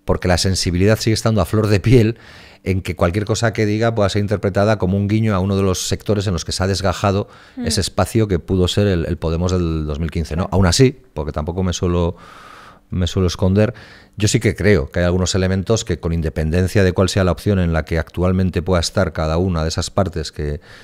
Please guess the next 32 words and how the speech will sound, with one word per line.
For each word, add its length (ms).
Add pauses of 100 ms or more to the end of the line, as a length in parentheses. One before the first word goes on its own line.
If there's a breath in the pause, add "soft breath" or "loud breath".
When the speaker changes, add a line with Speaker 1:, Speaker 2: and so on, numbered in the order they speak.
(220 loud breath)
Speaker 1:
que 140
fue 160
el 60
Podemos 260
del 100
dos 140
mil 100
quince, 380 (540 loud breath)
eh, 400
sí 180
tienen 300
que 120
ver 200
con, 440 (160)
con 160
esa 200
debili-, 340
con 120
ese 100
debilitamiento 480
progresivo. 560 (640 loud breath)
Yo 180
creo 120
que, 340 (120)
eh, 300
hubo 160
un 120
tiempo 360
en 60
el 120
que, 580 (220)
em, 560